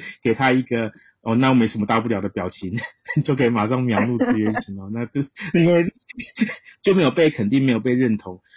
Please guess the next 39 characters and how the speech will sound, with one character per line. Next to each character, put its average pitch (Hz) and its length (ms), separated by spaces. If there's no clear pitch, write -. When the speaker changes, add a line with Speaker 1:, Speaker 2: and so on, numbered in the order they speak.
Speaker 1:
所 202 160
以 175 60
说 180 180
其 147 180
实 139 160
资 165 180
源 151 260
型， 113 280
我 101 80
发 120 180
现 131 260
在 139 160
跟 127 180
资 123 160
源 117 140
型 104 160
人 101 100
相 107 200
处， 104 140
第 147 300
一 135 60
个 107 200
就 120 140
是 120 400
要 117 480
让 160 140
他 131 240
感 95 260
受 127 300
到 117 280
你 104 200
对 135 240
他 117 440
是 127 380
有 95 680
很 110 160
在 123 180
意 120 160
的， 92 200